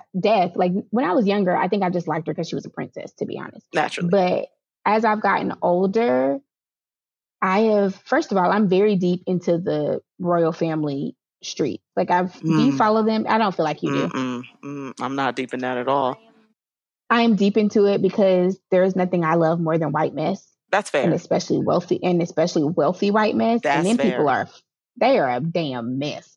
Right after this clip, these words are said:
Speaker 1: okay?
Speaker 2: Mm-hmm.
Speaker 1: She, you marrying your cousin.
Speaker 2: I mean, that sound like poor white mess too, but okay.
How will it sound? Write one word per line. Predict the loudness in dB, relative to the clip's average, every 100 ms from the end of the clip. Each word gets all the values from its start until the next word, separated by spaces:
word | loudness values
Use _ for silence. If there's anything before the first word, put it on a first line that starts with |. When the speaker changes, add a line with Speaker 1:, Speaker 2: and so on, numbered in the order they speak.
| -2
Speaker 1:
okay? | 0 2 2
Speaker 2:
Mm-hmm. | 0 -2 -6 -12
Speaker 1:
She, | -10 0 2
you | 2 2 4
marrying | 4 4 2 4 2
your | 2
cousin. | 2 4 4 2 0 0 0 -2 _ _ _ _ _ -4
Speaker 2:
I | -4
mean, | 0
that | 0
sound | 0 -2
like | -4 -6
poor | -2 0 2 2
white | 0 -2
mess | -6 -8 -10 -10
too, | -8 -8 -10 _
but | -2 -2 -2
okay. | -8 -6